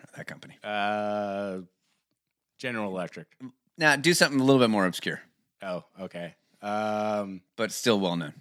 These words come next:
Speaker 1: <laughs>
Speaker 2: Uh, let me see here. Um,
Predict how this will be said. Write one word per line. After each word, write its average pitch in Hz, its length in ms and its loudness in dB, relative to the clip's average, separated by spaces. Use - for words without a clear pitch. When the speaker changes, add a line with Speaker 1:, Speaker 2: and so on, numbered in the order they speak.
Speaker 1:
<laughs> 165 2750 4
Speaker 2:
Uh, 135 1160 4
let 127 80 -4
me 120 80 -8
see 117 160 -8
here. 101 360 -8
Um, 104 580 -12